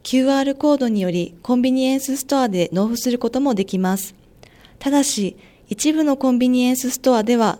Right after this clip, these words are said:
納付できませんので、国税庁ホームページで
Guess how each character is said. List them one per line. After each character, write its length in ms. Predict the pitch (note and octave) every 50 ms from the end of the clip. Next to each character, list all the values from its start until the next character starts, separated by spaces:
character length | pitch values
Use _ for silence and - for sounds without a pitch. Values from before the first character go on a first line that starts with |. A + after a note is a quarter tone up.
| -
納 160 | - G#3 A3+ A#3
付 140 | A#3 A#3
で 100 | G3+ G#3
き 100 | G#3+ -
ま 140 | B3 B3+ C4
せ 160 | B3+ C4 C#4
ん 80 | C4+ B3+
の 120 | A#3+ A3
で、 260 | G3 G#3+ G#3 F#3 - - - - - - - -
国 260 | - - - - A#3 A#3
税 200 | B3+ B3+ A#3+ A#3+
庁 220 | - A3 G#3 F#3+
ホ 160 | G3+ G#3+ A#3
ー 20 | A#3
ム 140 | B3 B3
ペ 180 | B3+ C4+ C4+ C4+
ー 20 |
ジ 120 | C4 - A3+
で 340 | B3+ C4+ B3+ C4+ - -